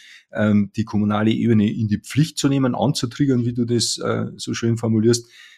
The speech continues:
weil es in der Regel ja so ist, wenn so ein Prozess einmal, einmal begonnen worden ist, du kannst ja nicht mittendrin aufhören, sondern du musst weitermachen, dann fällt die Kofinanzierung des Bundes oder des Landes weg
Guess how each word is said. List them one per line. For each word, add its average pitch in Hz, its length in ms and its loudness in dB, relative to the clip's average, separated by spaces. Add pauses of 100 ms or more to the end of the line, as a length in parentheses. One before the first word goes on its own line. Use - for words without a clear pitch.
weil 104 140 -2
es 104 100 0
in 113 100 4
der 104 120 6
Regel 117 180 4
ja 110 120 6
so 113 160 0
ist, 113 140 0
wenn 110 100 2
so 113 80 2
ein 104 80 2
Prozess 110 440 0
einmal, 107 220 0
einmal 110 260 4
begonnen 110 440 0
worden 110 180 2
ist, - 160 -4
du 101 60 -4
kannst 107 240 -4
ja 107 80 0
nicht 98 140 0
mittendrin 98 360 -4
aufhören, 98 320 -8
sondern 101 240 -8
du 101 60 -4
musst 113 260 -6
weitermachen, 104 580 -6
dann 98 140 -10
fällt - 260 -8
die 101 60 -8
Kofinanzierung 107 800 -2
des 101 140 -8
Bundes 110 340 -6
oder 98 160 -10
des 98 180 -18
Landes 107 320 -6
weg 107 160 -10